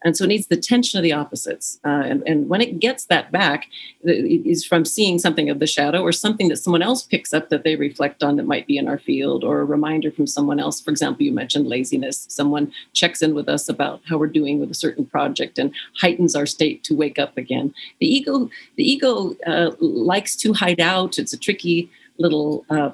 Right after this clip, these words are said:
part of the psyche. Uh, it is only one complex in the psyche, but it's a very important one. So to work with ego consciousness, that it learns to become agile,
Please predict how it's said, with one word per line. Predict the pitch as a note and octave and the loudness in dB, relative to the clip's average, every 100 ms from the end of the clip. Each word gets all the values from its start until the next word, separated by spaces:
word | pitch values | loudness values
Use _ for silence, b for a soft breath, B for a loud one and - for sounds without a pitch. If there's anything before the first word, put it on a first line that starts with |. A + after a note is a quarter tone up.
| - | 0
part | D#3+ | 0
of | D3 C3+ | 0 -2
the | |
psyche. | C3+ C#3 A#2+ - A2+ A2+ - | -2 0 -2 -2 -2 -2 -2
Uh, | C#3+ C3 | -4 -2
it | D3 D3+ D#3 | -6 -2 0
is | D#3+ D3+ D3 - | 2 0 -2 -2
only | F#3+ F#3 D#3 | 2 2 2
one | D3 F3 E3 | 2 0 -2
complex | - F3 - C3+ - | -2 -2 0 -4 -4
in | - B3 | 0 2
the | A3 | 2
psyche, | - - - A2+ G2+ b b b | -2 -6 -8 -4 -6 b b b
but | E3 | 0
it's | D#3+ | 0
a | D3+ | -2
very | D3+ F#3 C#4+ C4+ A#3 | -4 0 2 2 0
important | F3+ E3 B2 A#2+ | 0 -2 -2 -4
one. | A2 | -6
So | - E3+ | -2 0
to | |
work | D#3 F3+ C4+ - - | 2 0 -2 -4 -4
with | F3 - | -4 0
ego | F#3+ F3+ | 0 0
consciousness, | - D#3+ D3+ C#3+ D3 C3+ | 0 0 0 -4 -4 -2
that | D3 | -2
it | A#2+ | -2
learns | C#3+ D#3 F#3 F3+ - | -2 0 0 -2 -2
to | D3+ | -2
become | D3+ C#3+ C3 | -2 -2 -2
agile, | C#3+ C#3+ - - | -2 -2 -4 -6